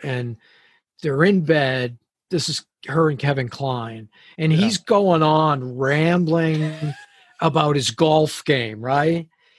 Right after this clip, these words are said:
Speaker 1: And he's going, he's just rambling. And she stops and says,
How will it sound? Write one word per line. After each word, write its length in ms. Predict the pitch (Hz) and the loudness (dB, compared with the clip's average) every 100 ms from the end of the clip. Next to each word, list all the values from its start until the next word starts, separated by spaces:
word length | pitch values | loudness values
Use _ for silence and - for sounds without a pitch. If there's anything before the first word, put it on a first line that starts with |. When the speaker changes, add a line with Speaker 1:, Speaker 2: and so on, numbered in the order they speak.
| _ _ | _ _
Speaker 1:
And 560 | 185 165 156 151 147 143 _ _ _ _ _ _ _ | -2 0 0 -2 -6 -10 _ _ _ _ _ _ _
he's 320 | - 165 185 - | -6 -2 0 0
going, 420 | - 190 196 180 | 0 0 0 -2
he's 180 | 175 147 | -2 0
just 220 | 202 - | 0 0
rambling. 920 | 131 139 147 151 143 120 110 107 104 - | -2 0 2 2 0 -2 -6 -6 -8 -4
And 140 | 151 | -2
she 360 | 117 - 220 202 | -2 0 0 0
stops 880 | - - 185 214 170 120 123 - | -2 0 2 4 2 0 -8 -12
and 200 | 151 165 | -6 -6
says, 360 | 147 160 143 127 | -4 -2 -2 -6